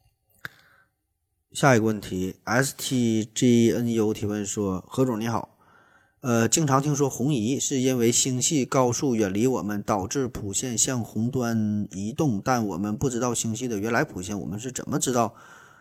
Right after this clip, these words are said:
我们观测的谱线是移动的呢？”啊，红移这个事儿啊，红移这个事儿，它是一个动态变化的过程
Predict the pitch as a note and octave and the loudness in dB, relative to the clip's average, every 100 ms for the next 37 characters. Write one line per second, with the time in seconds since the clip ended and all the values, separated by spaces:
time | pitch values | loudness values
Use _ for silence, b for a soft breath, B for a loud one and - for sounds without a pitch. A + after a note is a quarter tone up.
0 | B A2 A2 C3 C3 B2 C3+ A#2+ - F#2+ | B -2 0 2 2 2 0 -2 -6 -6
1 | A#2 A2 A#2 - F2 B2+ G#3+ A#2+ F#2 D2+ | -6 -6 -8 -10 -4 2 2 2 -4 -14
2 | _ _ _ _ _ _ _ _ _ _ | _ _ _ _ _ _ _ _ _ _
3 | b b b b b A#2+ A2+ - D#3 E3 | b b b b b -4 -4 0 4 8
4 | G3+ E3+ C3 B2+ G2+ F#2 - _ _ _ | 8 8 6 2 0 -6 -14 _ _ _
5 | _ _ _ - - - C3 D#3+ E3 D#3+ | _ _ _ -20 -20 -4 2 6 8 8
6 | A2 A2 A#2 C#3 C3+ D3 D#3+ - B3 D3 | 6 4 2 4 4 6 4 6 6 8
7 | B2+ G#2+ B2 G#2 A#2+ G2+ F#2 F2 A#2+ G2 | 6 6 2 2 0 0 -2 -6 -4 -4
8 | - G2+ | -6 -14